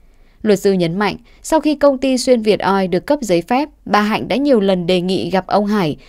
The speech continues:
nhưng bị ông từ chối. Số tiền năm mươi ngàn đô được phía bào chữa giải thích là quà cảm ơn, quà Tết từ phía bà Hạnh gửi đến ông Hải, không phải tiền hối lộ nhằm đạt mục đích cá nhân.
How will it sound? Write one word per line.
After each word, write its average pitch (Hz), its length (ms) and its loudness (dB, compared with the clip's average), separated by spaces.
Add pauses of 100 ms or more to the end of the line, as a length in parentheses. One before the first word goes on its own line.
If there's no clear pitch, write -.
(100)
nhưng 277 260 2
bị 214 100 0
ông 185 200 0
từ 180 180 2
chối. 180 340 2 (240)
Số 247 160 6
tiền 262 260 2
năm 247 140 0
mươi 247 80 0
ngàn 202 260 0
đô 202 300 2
được 185 180 0
phía 190 200 0
bào 202 240 0
chữa 190 240 0
giải 220 240 0
thích 320 340 -2
là 185 180 -2
quà 165 260 -4
cảm 160 220 -6
ơn, 185 280 2 (100)
quà 185 220 0
Tết 285 340 0
từ 180 140 0
phía 180 160 0
bà 202 120 0
Hạnh 180 280 -6
gửi 185 200 -2
đến 147 160 0
ông 185 100 -2
Hải, 185 300 0 (220)
không 311 240 2
phải 208 120 2
tiền 170 240 0
hối 185 220 2
lộ 254 320 2
nhằm 180 260 -2
đạt 170 220 -4
mục 185 160 -4
đích 254 180 -4
cá 156 140 -6
nhân. 170 260 -2